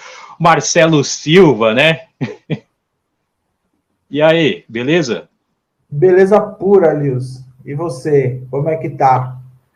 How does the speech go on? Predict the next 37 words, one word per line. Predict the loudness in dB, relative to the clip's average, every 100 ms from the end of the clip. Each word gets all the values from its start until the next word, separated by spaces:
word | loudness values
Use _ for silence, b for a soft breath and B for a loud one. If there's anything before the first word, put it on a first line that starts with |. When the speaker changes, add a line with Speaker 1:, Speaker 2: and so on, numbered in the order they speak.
| _ _ _
Speaker 2:
Tá | 0 4
daquele | 4 4 4 4
Speaker 1:
Tranquilão. | 4 6
Speaker 2:
jeito? | 6 6 0 -4 -6 -20 _ _ _ 0
Tá | 2 2
tenso? | 4 6 6 4
Speaker 1:
Tá | 2
aí, | 4 4
né? | 4 2 -2 _ 2
Speaker 2:
Tá | 2
tenso, | 4 0 0 2
tá | 2
tenso | 4 4 2 2
ou | 2
tá | 4 4
aflito? | 2 -2 0 0 0 -4 -6 -8 _
Tá | 4 4
assado | 4 4 4 6 4
ou | 4
tá | 2 2
frito? | -2 -2 0 0 0 -4 -8 -4
Não | -4
sei | 2 2
como | 4 2 2
é |
que | 0 -4 2
tá, | 4 6 6
mas | 4 2
tá | 4 2
no | 4
papo | 2 2 2
rito. | 0 2 2 0 -4 -4 -8
É | -2 2 4 2
que | -2
tá | 0 0
bonito. | 2 2 2 2 0
Speaker 1:
Ó, | -2